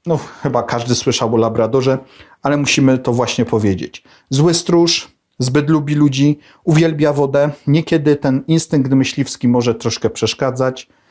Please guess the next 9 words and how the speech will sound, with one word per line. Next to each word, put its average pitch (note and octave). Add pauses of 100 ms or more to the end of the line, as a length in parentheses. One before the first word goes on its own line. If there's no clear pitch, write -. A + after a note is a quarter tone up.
(240)
Wychowanie D#3+
też E3
nie D3+
jest C#3
trudne, D3+
ale B2+
trzeba C3
pamiętać, B2
że A2+